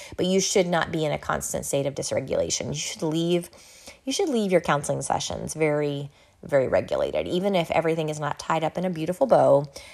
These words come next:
and perfect and solved, you should still be able to face your days after you leave counseling. So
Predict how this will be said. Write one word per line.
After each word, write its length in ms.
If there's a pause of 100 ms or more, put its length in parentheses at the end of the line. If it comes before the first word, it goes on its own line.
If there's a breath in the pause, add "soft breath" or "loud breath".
(140 loud breath)
and 200
perfect 400
and 140
solved, 420
you 120
should 180
still 280
be 240
able 180
to 160
face 520
your 160
days 520
after 280
you 200
leave 200
counseling. 460
So 280